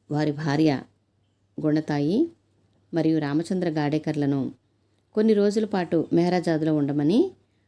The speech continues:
బాబా కబురు పంపారు. వారు మెహరాజాద్ వెళ్ళారు.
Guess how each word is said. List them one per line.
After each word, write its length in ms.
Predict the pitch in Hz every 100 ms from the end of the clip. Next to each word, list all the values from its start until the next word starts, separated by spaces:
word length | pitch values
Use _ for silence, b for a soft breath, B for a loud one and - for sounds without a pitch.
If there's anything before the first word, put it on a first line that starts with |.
| -
బాబా 600 | 170 202 226 220 175 196 -
కబురు 220 | 160 165
పంపారు. 500 | 160 143 143 143 - - _ _ _ _ _ _ _ _ _ _ _ _ _ _ _ _ _ _ _ _ _ -
వారు 400 | 185 175 214 330 -
మెహరాజాద్ 540 | 170 170 170 156 160
వెళ్ళారు. 440 | 175 156 143 139